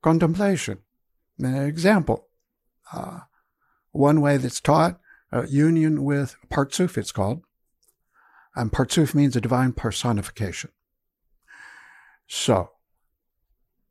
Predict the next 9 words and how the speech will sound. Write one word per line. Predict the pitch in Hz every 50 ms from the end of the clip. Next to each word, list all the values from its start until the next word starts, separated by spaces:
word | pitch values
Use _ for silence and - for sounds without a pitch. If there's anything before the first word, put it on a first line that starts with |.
| _ _ _ _ _ _ _ _ _ _ _ _ -
in | 156 151
this | 160 185 196 190
practice, | - - - 147 107 95 - _ 104 95 95 - - - - - _ _ _ _ _ _ _ _ _ _ _ _ _ _ _ _ _ _ _ _ _ _
one | _ 180 185 208 226 233 240
would | 226 202 160 -
center | - 190 180 180 180 175 165
and | 151 147
be | 127 151
aware | 156 147 131 113 117 127 127 127 127 123 120 110 -